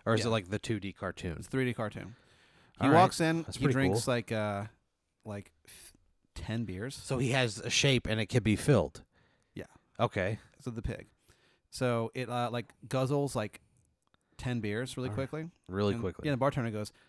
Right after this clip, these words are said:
Speaker 2: "Oh my gosh, don't you, uh, do you wanna know where the bathroom is?" And then the pig looks at him and goes, "Nope. I wee, wee, wee all the way home." <sighs> And he leaves.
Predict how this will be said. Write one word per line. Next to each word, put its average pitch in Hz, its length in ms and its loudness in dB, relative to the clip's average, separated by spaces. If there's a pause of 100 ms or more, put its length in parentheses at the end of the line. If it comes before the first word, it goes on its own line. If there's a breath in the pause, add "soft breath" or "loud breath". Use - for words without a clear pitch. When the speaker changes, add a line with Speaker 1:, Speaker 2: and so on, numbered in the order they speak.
(160 soft breath)
Speaker 2:
"Oh 185 80 -6
my 104 140 -8
gosh, 104 460 -10
don't 139 260 -8
you, 110 160 -4
uh, 95 240 -6
do - 600 -20
you 120 100 -2
wanna 143 100 2
know 143 60 2
where 127 80 0
the 98 60 -8
bathroom 127 420 -6
is?" 220 320 -12 (340)
And 117 140 -4
then 113 160 -2
the 107 80 -6
pig 123 120 -6
looks 113 220 -8
at 139 80 -2
him 120 60 -2
and 107 100 -4
goes, 101 260 -8 (240 soft breath)
"Nope. 165 300 -2 (720)
I 110 360 -2
wee, 185 220 -4
wee, 214 180 -2
wee 208 220 0
all 190 120 4
the 196 60 0
way 202 120 2
home." 117 320 -2 (1080 loud breath)
<sighs> - 20 -20 (720 loud breath)
And 110 100 -4
he 104 60 -4
leaves. - 360 -12